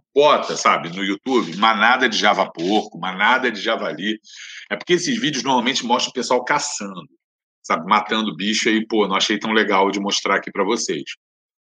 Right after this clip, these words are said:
Mas, cara, são manadas imensas, cara, com dezenas, quase centenas de javalis. Imagina, invadindo uma plantação de milho. Então, ali a perda econômica é uma perda muito grande,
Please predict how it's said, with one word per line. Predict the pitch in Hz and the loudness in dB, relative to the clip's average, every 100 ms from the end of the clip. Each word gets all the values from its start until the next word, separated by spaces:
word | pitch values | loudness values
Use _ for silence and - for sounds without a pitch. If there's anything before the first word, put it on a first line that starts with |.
| _ - | _ 2
Mas, | 110 110 - - | 4 4 2 0
cara, | 139 123 90 85 - _ | 2 2 2 -2 -6 _
são | - - 139 143 - | -12 -4 -2 -4 -6
manadas | 131 131 135 131 | -4 -2 -2 -4
imensas, | 143 139 135 139 127 104 - | -6 -4 -2 -2 -2 -4 -4
cara, | - - | -4 -6
com | 123 | -4
dezenas, | 120 139 113 123 127 104 | 2 2 4 4 4 2
quase | - 123 113 - | 4 2 2 -2
centenas | 131 127 - 131 143 135 | -6 -4 0 2 2 2
de | 117 | 4
javalis. | 113 117 113 117 117 - | 6 6 4 4 2 0
Imagina, | 135 143 139 101 - - - _ | 0 2 2 -2 -6 -20 -20 _
invadindo | 117 120 120 | 2 4 4
uma | 120 | 4
plantação | 120 120 117 117 | 2 2 2 0
de | 113 | -4
milho. | 120 104 92 - | -2 -2 -4 -8
Então, | - 110 | 0 4
ali | 110 113 | 6 6
a | 120 | 4
perda | - 120 147 160 85 82 76 - | 2 4 6 4 2 0 -2 -8
econômica | - 117 98 87 82 - - | -4 -2 0 -2 -4 -8 -2
é | 107 | 2
uma | 127 151 - | 2 2 0
perda | 92 95 90 | -2 0 -2
muito | 87 87 - 110 | -6 -12 -14 -8
grande, | 107 95 92 92 117 | -4 -2 -2 -6 -8